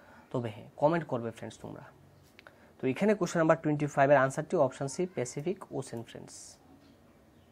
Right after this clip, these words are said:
কোশ্চেন নাম্বার টোয়েন্টি সিক্স, the science of constructing map is called।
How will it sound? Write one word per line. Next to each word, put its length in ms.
কোশ্চেন 200
নাম্বার 220
টোয়েন্টি 340
সিক্স, 240
the 80
science 400
of 100
constructing 580
map 240
is 80
called। 260